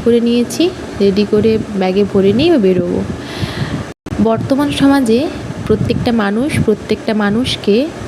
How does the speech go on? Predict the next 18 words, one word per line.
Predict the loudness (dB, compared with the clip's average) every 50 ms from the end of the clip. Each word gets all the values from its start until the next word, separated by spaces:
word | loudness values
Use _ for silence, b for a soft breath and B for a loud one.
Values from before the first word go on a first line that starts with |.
| -6 -4 -4 -2 -2 -2 0 2
প্রতিনিয়ত | 2 2 2 2 2 2 2 2 2 0 0 -2 0 0 0 0 0 0 2
বোকা | 2 4 4 2 2 0 -2 -2 -2
বানিয়ে | -2 -2 -2 -2 0 0 0 0 0 0 0
ঠকিয়ে | 0 0 0 0 2 2 2 2 2 2
চলছে। | 2 2 2 2 2 0 2 2 2 2 0 -2 B B B B B B B B -2
মানুষ | 0 0 0 0 0 -2 -2 -2 -2
তো | 0
মানুষকেই | 0 2 2 0 0 0 0 0 0 0 0 0 0
ঠকাচ্ছে, | 0 -2 -2 0 0 0 0 0 0 -2 -4 -4 -4
সেটা | -4 -2 -2 0 -2 -2 0
পরিস্থিতির | 2 2 4 2 2 0 0 0 2 2 2
প্রেক্ষিতে | 2 2 2 0 0 -2 -2 -2 0 2 2 2
হোক | 2 2 2 2 0 -2 -8 -8 -8 -6 -6
আর | -4 -4 -4 -4 0
যেভাবেই | 0 0 0 0 0 0 2 2 2 4
হোক | 2 2 2 0
না | -2 -2
কেন। | -2 -4 -4 -4